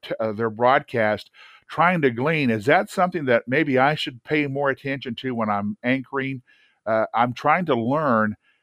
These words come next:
uh, to be able to give you better information by watching other folks do their, their, uh, their broadcast. So it's, uh, you know, I guess what it is, uh, uh, plagiarism is the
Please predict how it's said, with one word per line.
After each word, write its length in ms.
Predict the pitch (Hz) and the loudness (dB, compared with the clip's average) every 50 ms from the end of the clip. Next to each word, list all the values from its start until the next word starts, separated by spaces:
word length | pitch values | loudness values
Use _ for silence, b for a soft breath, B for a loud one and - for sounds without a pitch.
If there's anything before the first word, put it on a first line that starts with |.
| _ - | _ -4
uh, 280 | - 107 104 107 107 104 | -2 0 2 2 2 0
to 160 | 101 - - | -2 -8 -8
be 160 | - 123 123 | -4 -2 0
able 160 | 127 123 123 | 0 0 -2
to 80 | 110 107 | -4 -4
give 200 | 107 117 120 113 | -4 -4 -4 -4
you 240 | 113 113 113 113 107 | -4 -4 -4 -4 -6
better 440 | 101 98 101 131 139 139 131 120 120 | -6 0 2 4 4 4 4 2 2
information 640 | 120 117 - 113 104 107 120 120 127 120 - - 113 | 0 -2 -4 -6 -4 0 0 2 0 0 -2 -6 -4
by 140 | 101 107 107 | -2 -2 -2
watching 560 | 104 107 113 117 117 120 - - 117 110 117 - - | 0 2 2 4 2 2 0 -2 -6 -6 -4 -2 -2
other 240 | 117 120 120 117 110 | 0 0 0 -2 -4
folks 340 | - - 113 107 104 - | -4 -4 -4 -4 -4 -8
do 240 | - - 117 113 107 | -10 -8 -6 -4 -4
their, 340 | 95 107 123 127 139 139 - - _ _ - | -2 0 0 2 2 0 -2 -4 _ _ -18
their, 440 | 110 107 107 120 127 139 139 120 | -12 -6 -4 -2 0 0 0 2
uh, 240 | 107 98 92 92 92 95 - | 2 2 2 0 -2 -6 -8
their 200 | 113 117 127 135 | -6 -4 -4 -4
broadcast. 800 | 113 101 107 101 98 95 87 - - 113 101 87 85 - - | -2 0 2 2 2 2 0 -4 -6 -6 -6 -6 -6 -8 -10
So 280 | - 117 113 107 107 107 | -6 -4 -2 -2 0 -2
it's, 340 | 107 101 - - - - - | -2 -4 -6 -10 -14 -8 -4
uh, 220 | 117 110 104 98 b b b b b b b - | -2 0 0 -2 b b b b b b b -6
you 80 | 117 | -2
know, 260 | 113 117 117 117 104 - - | 0 2 2 0 0 -2 -2
I 80 | 117 120 | -2 0
guess 320 | 110 117 131 151 160 - | 2 4 2 2 2 2
what 100 | 139 120 | 0 0
it 100 | 120 117 | 2 4
is, 200 | 127 139 135 110 | 4 2 2 2
uh, 60 | 110 | 2
uh, 640 | 110 110 104 104 101 101 - 101 101 104 101 98 98 | 2 4 4 4 4 2 2 0 0 2 0 0 -2
plagiarism 640 | - - 143 147 156 135 127 113 113 113 98 101 104 | -2 -2 0 0 0 0 0 0 0 0 -2 -4 -8
is 60 | - | -8
the 120 | 110 104 | -10 -10